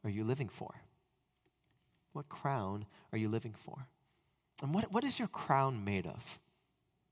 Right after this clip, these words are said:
Let me pitch you here. Uh, God is saying that there's a crown that is never ending, for those who love God. There, there is this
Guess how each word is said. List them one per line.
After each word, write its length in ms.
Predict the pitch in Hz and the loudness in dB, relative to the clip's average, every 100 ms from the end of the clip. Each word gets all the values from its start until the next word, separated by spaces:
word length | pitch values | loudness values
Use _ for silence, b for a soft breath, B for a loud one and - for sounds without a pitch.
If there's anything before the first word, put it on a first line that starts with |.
| _ _ _ _ _ _ _ _ _ _ _ - - | _ _ _ _ _ _ _ _ _ _ _ -12 -2
Let 100 | 170 | 0
me 100 | 254 | 0
pitch 320 | - 202 - | 0 0 0
you 60 | 117 | 0
here. 280 | 117 107 - B B B B - | 2 2 0 B B B B 6
Uh, 120 | 160 160 | 6 12
God 220 | 190 330 | 12 12
is 80 | - | 8
saying 180 | 233 208 | 6 6
that 100 | 190 | 10
there's 200 | 185 165 | 10 8
a 40 | |
crown 420 | - - 165 165 | 4 8 10 10
that 120 | 147 | 8
is 320 | 131 117 - - - | 8 6 2 -8 -14
never 680 | 139 135 151 160 170 160 151 - | -4 4 6 6 6 6 4 2
ending, 360 | 113 104 90 - - - - _ _ - | 0 0 -6 -8 -12 -12 -18 _ _ 0
for 40 | |
those 220 | 113 117 107 | 4 4 4
who 80 | |
love 220 | 107 98 - | 4 2 4
God. 200 | 101 123 | 4 8
There, 140 | 196 | 10
there 200 | 202 247 | 10 8
is 100 | 220 | 4
this 160 | 185 | -2